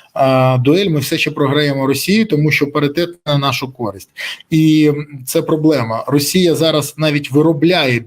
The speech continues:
більше і дешевше, ніж Європа і Америка разом взяті. Е, це треба якось вирішувати, і Україні теж. Е, подивимось, як. М, можу сказати тільки одне: що,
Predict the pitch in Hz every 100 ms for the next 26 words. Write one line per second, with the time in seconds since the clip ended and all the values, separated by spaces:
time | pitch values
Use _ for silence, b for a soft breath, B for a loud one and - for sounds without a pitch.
0 | 117 160 147 123 120 - 131 127 131 170
1 | 185 - 135 127 139 143 - - 127 127
2 | 127 175 170 131 131 156 151 127 120 143
3 | 131 117 123 104 - B B B B B
4 | 135 139 139 - 170 170 160 165 160 -
5 | 165 208 226 180 - - 180 170 147 147
6 | 156 175 165 160 120 95 - B B B
7 | - 117 143 131 151 143 196 165 135 -
8 | 113 92 _ 135 139 143 135 175 214 202
9 | 190 165 - 175 165 180 180 165 143 113
10 | - - 143 143 143 139